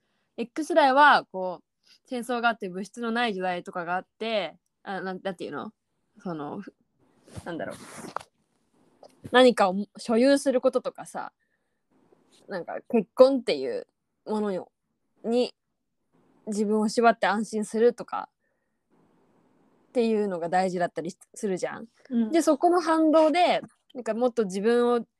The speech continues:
Speaker 1: じ-、犠牲にせず、なんかに縛られず自由になりたいとか、自分をもっと大事にしたいとか、会社とか家族とかに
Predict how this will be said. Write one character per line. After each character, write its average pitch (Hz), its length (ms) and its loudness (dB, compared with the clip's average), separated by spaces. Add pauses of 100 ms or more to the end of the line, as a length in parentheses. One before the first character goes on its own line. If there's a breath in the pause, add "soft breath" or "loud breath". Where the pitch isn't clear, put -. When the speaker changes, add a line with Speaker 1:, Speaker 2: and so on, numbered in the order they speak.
(380)
Speaker 1:
じ-、 - 160 -14
犠 226 280 4
牲 - 20 8
に 262 160 2
せ 269 120 4
ず、 196 520 0
な 240 100 0
ん 240 60 0
か 226 100 -2
に 190 100 -2
縛 196 280 -4
ら 226 100 4
れ 226 140 0
ず 190 80 -4
自 175 180 -4
由 226 60 2
に 214 100 -2
な 180 140 -4
り 185 100 -8
た 208 180 0
い 196 60 -4
と - 80 -18
か、 180 80 -8
自 175 160 -10
分 240 140 0
を 247 40 2
も 262 120 2
っ - 20 -6
と 202 100 -12
大 196 220 0
事 214 140 -8
に 190 80 -8
し - 60 -18
た 208 180 -2
い 190 60 -12
と - 100 -12
か、 - 260 -6 (720)
会 240 200 4
社 247 140 -2
と 247 120 -2
か 139 360 -4
家 226 120 -8
族 202 200 -10
と - 100 -12
か 143 280 -4
に 233 280 -2